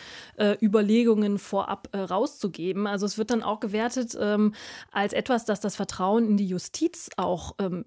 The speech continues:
sehr schwächen kann, äh, weil es eben unüblich ist, dass vorab das rauskommt und weil das halt auch heißt, dass Grundsatzurteile, die eigentlich als gegeben wahrgenommen wurden, auf dem Spiel stehen.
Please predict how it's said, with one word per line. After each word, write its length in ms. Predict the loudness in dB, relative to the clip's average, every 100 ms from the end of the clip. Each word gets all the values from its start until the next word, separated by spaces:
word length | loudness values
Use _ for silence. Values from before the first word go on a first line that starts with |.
| _
sehr 300 | 0 0 0
schwächen 480 | -2 -2 -2 -2 -4
kann, 400 | -4 -4 -4 -6
äh, 260 | -4 0
weil 160 | 4 4
es 100 | 4
eben 140 | 2
unüblich 440 | 2 2 0 -2 -2
ist, 160 | 0
dass 120 | -2
vorab 380 | -2 -4 -4 -6
das 180 | -8 -4
rauskommt 420 | -2 0 2 0
und 300 | 6 6 6
weil 280 | 4 4 4
das 200 | 4 -2
halt 140 | -6
auch 120 | -6 -6
heißt, 300 | -4 -2 -4
dass 160 | -6
Grundsatzurteile, 880 | 0 0 2 -2 -4 -6 -4 0 0
die 140 | 0
eigentlich 460 | -2 2 2 0 -4
als 160 | -6
gegeben 460 | -6 -4 0 0 0
wahrgenommen 640 | -2 -2 2 4 6 6
wurden, 360 | 6 4 4 0 -4 -20 _
auf 120 | -8
dem 60 | -4
Spiel 200 | -2 -2
stehen. 300 | -4 -18